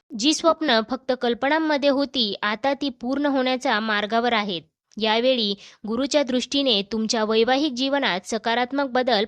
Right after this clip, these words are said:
पाहायला मिळतील. ज्या लोकांचे लग्न ठरत नव्हते, त्यांच्यासाठी चांगले लग्नाचे प्रस्ताव येऊन त्यांचे लग्न देखील या काळामध्ये ठरू शकते.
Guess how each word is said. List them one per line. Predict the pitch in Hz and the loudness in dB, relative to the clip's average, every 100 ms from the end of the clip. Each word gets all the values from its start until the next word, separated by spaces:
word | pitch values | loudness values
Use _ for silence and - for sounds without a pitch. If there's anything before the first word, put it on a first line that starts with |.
| - | -2
पाहायला | 214 214 208 | -2 0 -2
मिळतील. | 208 208 - 185 147 - _ _ _ 208 | 0 -2 -4 -8 -8 -20 _ _ _ -2
ज्या | 226 | 2
लोकांचे | 220 214 226 233 262 226 | 2 0 0 0 0 0
लग्न | 208 240 | 0 0
ठरत | 285 285 269 | 0 0 0
नव्हते, | 262 277 277 226 180 180 - - - | 0 0 2 0 0 -4 -14 -10 -2
त्यांच्यासाठी | 262 277 330 320 311 247 | -2 2 2 2 0 0
चांगले | 247 269 240 240 233 | -2 -4 0 0 0
लग्नाचे | 226 240 285 311 | 0 -2 0 0
प्रस्ताव | - 247 240 269 269 | 0 0 0 2 4
येऊन | 285 233 214 | 4 2 0
त्यांचे | 226 214 208 233 | -2 -2 0 -2
लग्न | 220 220 262 | -2 -2 0
देखील | 302 294 233 208 | 0 -2 -4 0
या | 226 | 0
काळामध्ये | 254 269 269 277 262 226 | 0 0 0 0 0 0
ठरू | 247 254 208 | 0 0 0
शकते. | 202 208 - 175 113 | 0 -2 -2 -8 -8